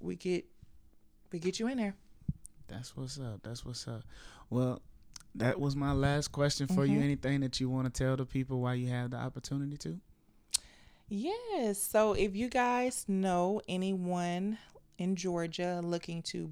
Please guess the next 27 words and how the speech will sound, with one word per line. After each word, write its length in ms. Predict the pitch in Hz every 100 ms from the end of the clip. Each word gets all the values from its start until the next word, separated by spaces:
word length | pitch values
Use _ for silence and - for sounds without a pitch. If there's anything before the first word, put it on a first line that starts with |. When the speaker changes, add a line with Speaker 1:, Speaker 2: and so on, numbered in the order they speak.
| 151
Speaker 1:
buy 520 | 160 160 170 190 233 - -
a 80 | 214
home, 540 | 233 220 214 220 214 - - -
sell 600 | - - 196 196 202 196
a 140 | 190
home, 360 | 190 190 185 185
or 120 | 170
invest 520 | 165 165 151 165 -
in 200 | - 185
real 180 | 165 165
estate, 460 | 170 - 185 185 - - - - -
please 320 | 190 202 202
give 300 | - 220 220
me 160 | 208
a 100 | 208
call 500 | 233 - 165 165 170 -
at 200 | 170 - -
four 280 | 170 175 175
zero 380 | 165 165 160 160
four, 400 | - 214 233 233 233 - - -
eight 240 | 180 196 - -
three 300 | - 170 170 -
eight, 440 | 185 202 220 - - -
one 460 | 185 180 180 180 -
three 360 | 170 170 165 - -
eight 220 | 160 - - -
two. 260 | - -